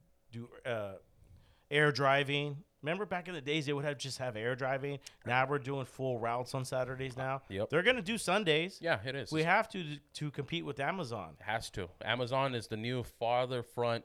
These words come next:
Speaker 2: of everything. Everybody follows their business model through Amazon. And whatever Amazon does is everybody else follows. So that's just pretty much the way it comes down to it, man.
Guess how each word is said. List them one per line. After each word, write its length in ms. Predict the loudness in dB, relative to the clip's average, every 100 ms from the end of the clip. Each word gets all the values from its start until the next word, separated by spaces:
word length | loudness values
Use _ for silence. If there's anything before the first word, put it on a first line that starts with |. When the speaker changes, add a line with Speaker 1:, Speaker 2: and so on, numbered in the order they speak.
| -4
Speaker 2:
of 240 | -4 -4 -4
everything. 400 | 0 0 0 -4
Everybody 640 | -2 0 2 2 2 0 -4 -12 _ _ _ -20 -20 -20 2
follows 300 | 4 4 0
their 120 | -6
business 400 | -4 -6 -6 -8
model 380 | -4 -2 -2 -6 -4
through 220 | -2 -2
Amazon. 420 | -4 -6 -12 -12 -16 _ _ _ -8
And 100 | 0
whatever 260 | 2 4
Amazon 440 | 4 2 2 2 4
does 360 | 6 6 4
is 100 | -2 -6
everybody 380 | -6 -4 -4
else 240 | -4 -4 -4
follows. 400 | 0 0 0 -6
So 260 | -6 -6 -8 _ _ -10
that's 140 | -8
just 160 | -6 -4
pretty 160 | -4
much 220 | -4 -6
the 60 | -2
way 160 | 0 -2
it 80 |
comes 260 | -4 -10 -8
down 180 | -8 -8
to 120 | -8 -10
it, 60 |
man. 180 | -10 -14